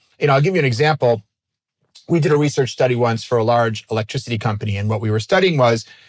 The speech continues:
creating products, essentially. But what they really were, were, were, um, options to sign up to pay for your electricity where you pay a little more, but the electricity you'd get would be green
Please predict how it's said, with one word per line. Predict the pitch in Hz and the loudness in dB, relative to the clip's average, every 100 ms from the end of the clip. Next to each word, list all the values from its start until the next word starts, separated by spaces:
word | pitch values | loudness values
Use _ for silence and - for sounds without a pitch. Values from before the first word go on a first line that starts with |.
| - - | -20 -2
creating | 151 156 147 139 131 _ _ _ _ _ _ - | 2 4 2 0 -6 _ _ _ _ _ _ -6
products, | - 151 110 - | 2 2 2 -2
essentially. | 104 107 101 - 117 | -6 -4 -4 -2 0
But | 120 | 2
what | 117 | 2
they | 123 | 2
really | 127 131 117 | 2 2 2
were, | 113 | 2
were, | 104 104 101 | 2 0 0
were, | 107 104 104 | 0 0 0
um, | 104 101 98 _ _ - | -2 -4 -8 _ _ 0
options | 160 151 151 139 - | 0 0 -2 -2 -4
to | 113 | -4
sign | - 135 135 | 0 2 2
up | 123 - - | 0 -4 -8
to | 110 | -4
pay | 135 123 | 0 0
for | 110 120 | 0 0
your | 113 113 | 2 2
electricity | 107 110 190 - 113 113 113 _ _ _ _ | 0 0 -2 -2 -4 -4 -6 _ _ _ _
where | - 135 | 0 2
you | 135 | 2
pay | - 156 | 2 2
a | |
little | 147 175 | 2 0
more, | 160 147 123 113 139 _ _ _ | 2 2 2 0 -4 _ _ _
but | - 123 | -2 0
the | 139 | 2
electricity | 127 - 175 147 147 | 0 0 -2 0 -2
you'd | 139 147 | 0 0
get | 131 123 - | 2 2 0
would | 123 | -2
be | 117 110 | 0 0
green | 107 123 127 95 87 | 2 2 2 -2 -6